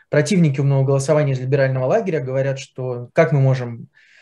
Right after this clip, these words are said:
какое же оно умное, если предлагает нам идти голосовать за коммунистов. Э, у меня деда или прадеда расстреляли, они принимали и голосовали все за те же законы. Зюганов и Жириновский не лучше Путина.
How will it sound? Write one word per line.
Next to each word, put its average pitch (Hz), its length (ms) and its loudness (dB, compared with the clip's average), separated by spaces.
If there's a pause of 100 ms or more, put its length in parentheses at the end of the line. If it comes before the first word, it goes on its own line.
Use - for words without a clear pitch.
(140)
какое 175 220 4
же 165 80 4
оно 156 200 4
умное, 196 280 4
если 139 240 -2
предлагает 139 420 2
нам 135 160 0
идти 135 160 -4
голосовать 135 380 -2
за 135 100 -10
коммунистов. 151 640 -4
Э, 117 680 -6
у 123 40 -10
меня 135 220 0
деда 143 280 2
или 135 120 4
прадеда 151 380 2
расстреляли, 147 800 -2 (220)
они 151 200 -2
принимали 156 480 -2
и - 20 -6
голосовали 143 520 -2
все 151 160 -8
за 151 120 -2
те 151 140 -4
же 135 100 -8
законы. 139 580 -4 (320)
Зюганов 147 440 0
и 139 40 -4
Жириновский 143 520 -4
не 143 100 0
лучше 139 320 -6
Путина. 135 520 -4